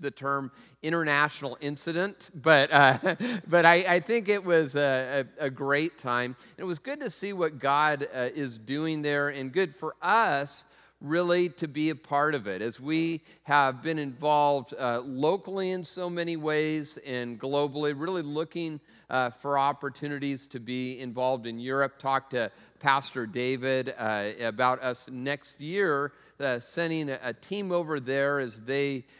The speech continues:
uh, plant more churches, and they use what they call English Camp for kids. Uh, Vacation Bible School is really what it is. Uh, and so they love it when, uh, Americans come over there, and it's a great opportunity as,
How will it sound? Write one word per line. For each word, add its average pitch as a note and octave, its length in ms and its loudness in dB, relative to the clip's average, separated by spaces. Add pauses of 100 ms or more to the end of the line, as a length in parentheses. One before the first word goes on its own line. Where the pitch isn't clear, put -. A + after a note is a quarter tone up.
(140)
uh, A2 340 0
plant F3+ 440 -4
more E3 240 0
churches, F#3 720 -6
and D3 180 -4
they C#3+ 100 -2
use D3 540 -4
what D#3 140 -4
they C#3+ 120 -6
call C#3 340 -2
English F#3+ 680 -4
Camp C3 440 -4
for B2 120 -8
kids. C#3+ 640 0 (280)
Uh, B2+ 200 2
Vacation D3 640 -4
Bible D3 500 -2
School A#2+ 440 -8
is A2+ 120 -8
really C3 320 -2
what A2+ 240 -2
it G#2+ 160 -6
is. A#2 520 -2 (320)
Uh, A#2 380 2
and C3+ 160 -6
so D3 160 -4
they C3+ 120 -2
love E3 320 0
it G3+ 200 -4
when, C#3+ 480 -2
uh, A2+ 480 -2
Americans C3 600 -4
come C3 220 -8
over C3 300 -4
there, B2+ 380 0 (280)
and C3 220 0
it's C3 200 -8
a C3 60 -8
great D3 260 0
opportunity C3+ 1160 -4
as, G#2+ 500 -2